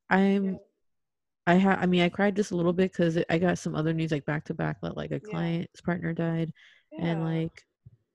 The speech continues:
Speaker 1: um, a friend's, of a friend died, and he was, like, a legislator. He got murdered.
Speaker 2: Oh,
Speaker 1: Like,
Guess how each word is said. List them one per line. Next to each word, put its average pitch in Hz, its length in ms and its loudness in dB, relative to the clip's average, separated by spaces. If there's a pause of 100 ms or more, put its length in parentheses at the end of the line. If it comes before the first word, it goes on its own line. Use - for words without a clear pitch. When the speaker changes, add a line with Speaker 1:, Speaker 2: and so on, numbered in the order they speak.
(160)
Speaker 1:
um, 165 600 -4 (220)
a 175 80 0
friend's, 170 760 0
of 165 100 0
a 160 80 0
friend 180 540 -4
died, 185 440 0
and 175 100 0
he 175 100 0
was, 208 160 2
like, 196 120 -2
a 160 60 2
legislator. 180 720 -2
He 170 120 2
got 180 180 0
murdered. 156 460 -2 (500)
Speaker 2:
Oh, 175 100 4
Speaker 1:
Like, 165 80 -8